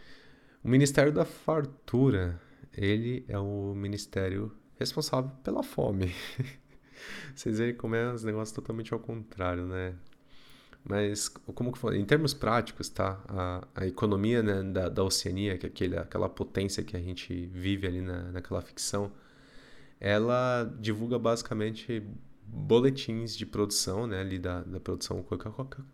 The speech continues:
o que a população faz, né? Então, a população produz, né, seja alimentos, seja produtos, enfim. E ali eles fazem de que,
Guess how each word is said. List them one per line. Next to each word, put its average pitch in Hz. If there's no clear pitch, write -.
o 127
que 127
a 156
população 135
faz, 87
né? 90
Então, 98
a 95
população 101
produz, 120
né, 95
seja 92
alimentos, 95
seja 90
produtos, 95
enfim. 98
E 120
ali 127
eles 156
fazem 180
de 156
que, 110